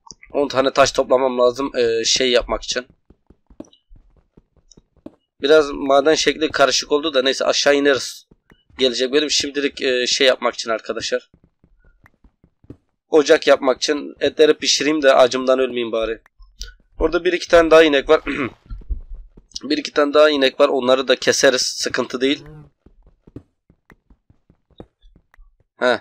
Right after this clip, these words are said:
Şurada şunlar da. Şu beyazlar. Bunlar niye rengi açık? Ben onu anlamadım. Allah Allah.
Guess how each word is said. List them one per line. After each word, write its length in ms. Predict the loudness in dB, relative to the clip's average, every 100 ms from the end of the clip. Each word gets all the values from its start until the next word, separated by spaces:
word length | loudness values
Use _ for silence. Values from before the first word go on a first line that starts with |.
| -8 -16 -14 -16 -16 -18 _ _ -14
Şurada 420 | -12 -10 -6 -6
şunlar 420 | -6 -10 -6 -6
da. 100 | -6
Şu 220 | -10 0
beyazlar. 420 | 4 6 4 0 0 -10 _ _ _ _ _ _ _ -6
Bunlar 260 | 0 2
niye 140 | 2 2
rengi 240 | 2 2
açık? 240 | 0 0 -4
Ben 100 | -2
onu 160 | 0
anlamadım. 580 | -2 -2 -10 -12 -14 -14
Allah 380 | -14 -12 -10 -10
Allah. 640 | -10 -12 -14 -16 -16 -16